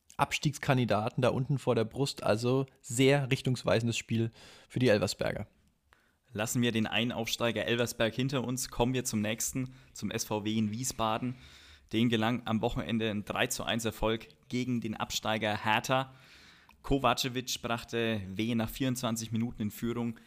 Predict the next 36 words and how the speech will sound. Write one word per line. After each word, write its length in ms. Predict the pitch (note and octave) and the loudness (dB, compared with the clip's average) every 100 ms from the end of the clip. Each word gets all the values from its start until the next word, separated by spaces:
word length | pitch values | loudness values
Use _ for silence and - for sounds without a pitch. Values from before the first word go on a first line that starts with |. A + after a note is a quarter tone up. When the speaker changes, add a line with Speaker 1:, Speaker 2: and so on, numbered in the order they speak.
| - | -16
Speaker 2:
In 60 | - | -8
der 80 | G#2+ | -6
dreiundfünfzigsten 840 | G#2+ G#2 B2+ B2 B2 - - A2+ | -4 -4 -2 -4 -6 -10 -6 -2
Minute 260 | A2 A2+ G2+ | -2 -2 -2
machte 380 | G#2 B2+ - | -2 -2 -2
er 260 | A#2 A2+ A2+ - - | 0 0 0 -4 -10
mit 180 | A2 - | -6 -4
dem 140 | A2 | -2
Doppelpack 420 | B2+ B2 A#2 A#2 - | 0 0 -2 -4 -4
das 220 | A2 - | -4 -4
zwei 260 | - G#2+ | 0 0
zu 160 | A#2 - | 2 0
null. 240 | G#2+ A#2+ B2+ - - _ _ - - _ _ _ _ _ _ | 2 2 0 -8 -20 _ _ -20 -20 _ _ _ _ _ _
Kenny 320 | - C3+ D3+ | 2 4 4
brachte 380 | C#3+ C3 C3 - | 2 2 2 0
die 120 | A#2+ | 0
Hertha 280 | A2+ B2 C3+ | 2 2 0
nochmal 260 | A#2+ A2 G#2+ | -4 -2 -4
ran, 260 | G#2+ B2 - | -2 -4 -6
aber 360 | G#2 A2 G#2+ | -4 -2 -2
Thymian 380 | - B2 A#2+ G#2 | -4 -2 -2 -2
Goppel 280 | A2+ A2+ G#2+ | -4 -4 -4
setzte 520 | A2 A2+ - A2+ G#2+ - _ _ | -4 -6 -4 -4 -4 -10 _ _
zwanzig 340 | - A2 A2 G#2+ | -4 -4 -2 -2
Minuten 300 | G#2+ A2+ A2 | -2 -2 -4
vor 140 | G#2+ | -6
Schluss 260 | - A2+ - | -4 -4 -4
den 120 | G#2+ | -4
Schlusspunkt 520 | - B2+ - A2 G#2+ | -4 -6 -4 -6 -4
zum 200 | G2+ G#2 | -6 -6
drei 220 | G2+ G2+ | -4 -4
zu 180 | G#2+ G#2+ | -4 -6
eins. 460 | - G#2 C3+ - - _ _ _ - _ _ _ | -6 -6 -6 -8 -12 _ _ _ -20 _ _ _
Paul 220 | - B2 | -2 0
Dardai, 460 | B2+ A#2 C3 C3+ B2 | 2 2 2 2 0
Hertha-Trainer, 960 | A2 A#2+ C3 B2+ - A#2+ B2+ B2 B2 | 0 0 0 -4 -2 -2 -2 -2 -4